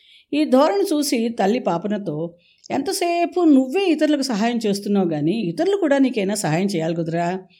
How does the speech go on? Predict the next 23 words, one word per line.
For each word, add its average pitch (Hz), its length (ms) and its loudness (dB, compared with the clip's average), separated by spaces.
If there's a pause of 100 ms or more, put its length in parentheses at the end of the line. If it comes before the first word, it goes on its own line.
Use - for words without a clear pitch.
(440)
తనకు 208 240 0
మాలిన 277 260 2
ధర్మం 262 300 2
ఎక్కడైనా 254 360 2
ఉందా? 233 420 2 (340)
నీ 240 100 2
కష్టానికి 311 560 2
ఎంతో 262 320 2
కొంత 311 280 2
ప్రతిఫలం 302 380 2
లేకపోతే 240 560 0
ఎలా 175 200 0
నాయనా?" 165 580 0 (120)
అన్నది. 170 360 -4 (1120)
"వాళ్ళకే 185 520 2
లేకపోతే 208 520 2
పాపం 180 680 2
మనకేం 175 340 4
ఇస్తారమ్మా?" 156 760 2 (120)
అన్నాడు 156 300 0
పాపన్న. 131 480 -6 (1600)
ఒక 285 160 2
ఏడు 285 320 6